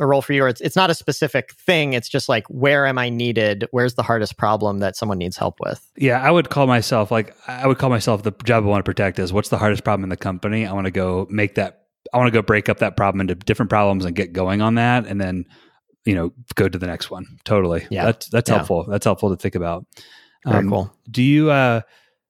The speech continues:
Speaker 2: do, yeah, I was just thinking, like, one of, one of the things I really did enjoy doing, but it, again, it becomes systematized, is financial modeling. But I, I was thinking about this the other day. I think the only reason that I actually like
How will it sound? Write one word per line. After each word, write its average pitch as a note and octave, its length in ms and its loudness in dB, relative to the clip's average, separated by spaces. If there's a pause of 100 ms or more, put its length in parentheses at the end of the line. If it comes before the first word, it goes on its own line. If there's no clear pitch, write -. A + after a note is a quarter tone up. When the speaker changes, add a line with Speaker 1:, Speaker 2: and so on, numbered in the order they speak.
(120)
Speaker 2:
do, B2+ 140 -4 (160)
yeah, C3 140 0
I - 20 2
was B2 80 2
just C#3+ 160 -2
thinking, A2 440 0
like, - 400 -10
one B2 200 0
of, C3+ 160 2 (400)
one C3+ 140 0
of E3 60 -2
the F#3 40 -10
things C3+ 240 2
I G2+ 280 0 (380)
really A#2 300 2
did G#2+ 240 2
enjoy G2 400 0
doing, G2 440 0
but F#2+ 180 -4
it, G#2+ 180 -4
again, G#2+ 260 2
it F#2 160 -8
becomes G#2 300 -4
systematized, F#2+ 640 -2
is F2+ 240 -4 (300)
financial A2 400 -2
modeling. A#2 500 -2 (420)
But B2 100 0
I, A#2 200 -4
I B2 60 2
was B2 140 2
thinking F#3+ 160 2
about D3 120 4
this A#2+ 160 2
the B2+ 80 4
other G#2 140 4
day. G2 420 2 (480)
I - 60 -16
think F#3 180 0
the D#3+ 160 2
only B2+ 220 4
reason A2+ 360 2
that G2+ 120 0
I F#2+ 100 -2
actually G2 320 -4
like F2+ 340 -2